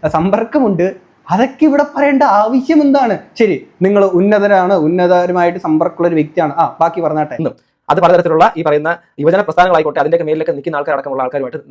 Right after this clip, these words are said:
Speaker 2: നിരന്തരമായിട്ടുള്ള കോൺടാക്റ്റുകൾ, പലതരത്തിലുള്ള കാര്യം, സാമൂഹികമായിട്ടുള്ള മാറ്റം, അതിനകത്ത് നമ്മൾ ഇവോൾവ്, നമ്മൾ ഇവോൾവ് ചെയ്യുന്ന ആൾക്കാരാണല്ലോ, സാമൂഹികമായിട്ട് മാറ്റം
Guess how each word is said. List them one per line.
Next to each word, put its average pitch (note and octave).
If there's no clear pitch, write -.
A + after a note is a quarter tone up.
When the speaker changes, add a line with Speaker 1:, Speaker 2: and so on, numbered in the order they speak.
Speaker 2:
നിരന്തരമായിട്ടുള്ള D#3+
കോൺടാക്റ്റുകൾ, G#2+
പലതരത്തിലുള്ള F3+
കാര്യം, B2+
സാമൂഹികമായിട്ടുള്ള G#3+
മാറ്റം, C3+
അതിനകത്ത് G3
നമ്മൾ F3+
ഇവോൾവ്, G#3
നമ്മൾ A3+
ഇവോൾവ് A#3+
ചെയ്യുന്ന E3+
ആൾക്കാരാണല്ലോ, A#2+
സാമൂഹികമായിട്ട് D#3
മാറ്റം -